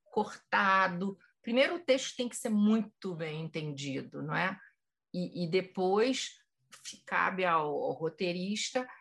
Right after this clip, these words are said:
cortar muito bem esse texto e preencher o que, é, eventualmente esclarece o texto com, com imagens ou com,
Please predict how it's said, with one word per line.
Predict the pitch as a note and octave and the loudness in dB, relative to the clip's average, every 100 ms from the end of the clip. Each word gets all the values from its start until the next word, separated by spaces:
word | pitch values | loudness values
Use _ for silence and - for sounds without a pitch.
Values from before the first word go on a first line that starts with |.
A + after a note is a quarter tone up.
| _ - - - | _ -20 -20 -4
cortar | - A3+ - - B3+ C#4+ | -2 -2 -6 0 2 4
muito | A#3+ G#3+ G3 | 4 2 0
bem | F3 F3 E3 | 0 0 0
esse | E3+ - - | -4 -12 -4
texto | G#3+ G#3 A#3+ - - C#4+ - - - | 2 2 2 -2 -6 -10 -12 -18 -6
e | A3+ | -4
preencher | G#3 B3 B3+ C4+ - - G#3 F#3+ - | 2 2 4 0 -4 0 2 2 0
o | - | -8
que, | F3+ G#3 F#3+ E3+ D#3 _ _ _ - | -6 -2 -2 -2 -6 _ _ _ -4
é, | D#3 D3+ F3 | -2 0 0
eventualmente | F3+ F#3 F3+ F#3+ F3 E3+ E3 E3 E3+ D3+ | 2 2 2 2 2 0 -6 -6 -8 -6
esclarece | F3 - F#3 E3+ E3 E3 E3 E3 - | -6 -4 2 4 4 4 2 -2 -8
o | F#3+ - | -10 -2
texto | G3+ A3 - - | 2 2 0 -10
com, | - C4 C4 C4 - - _ | -6 -2 -2 -4 -18 -20 _
com | - A3+ | -2 0
imagens | A#3 G#3 G3 A3 A3+ A3 G3 F#3 F3+ F3 | 4 4 4 4 4 2 0 -2 -2 0
ou | F#3+ | -2
com, | F#3 - F#3 F#3 F3+ E3+ | -2 -8 -4 -2 -2 -2